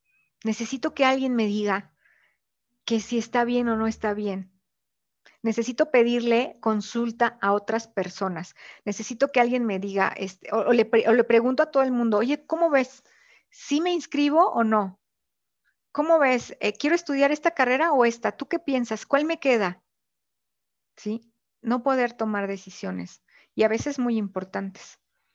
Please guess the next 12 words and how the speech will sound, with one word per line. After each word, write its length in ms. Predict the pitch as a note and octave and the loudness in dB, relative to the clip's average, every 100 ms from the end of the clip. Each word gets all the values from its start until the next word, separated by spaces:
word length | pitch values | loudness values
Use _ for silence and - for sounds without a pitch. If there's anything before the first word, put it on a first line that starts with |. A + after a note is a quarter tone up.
| _ _ _ - | _ _ _ 0
Y 120 | A3 | 2
a 60 | |
veces, 280 | A3 B3+ C#4+ | 4 2 0
mientras 340 | B3 G#3+ F#3+ G#3+ | 0 0 -2 -2
más 220 | B3 D4 | -2 -2
importantes, 760 | C#4+ A#3 A3+ G#3+ G#3+ A#3 - _ _ - | -4 -4 -4 -4 -4 -6 -8 _ _ -6
menos 580 | G#3+ A3 A#3+ A3+ G#3+ | -2 0 2 0 -4
las 180 | F#3 F3 | -6 -10
puedes 280 | - F3+ - | -8 -8 -8
tomar 320 | G3 F#3+ F#3 | -10 -8 -10
tú 140 | - F#3+ | -12 -18
solo. 280 | - - | -16 -18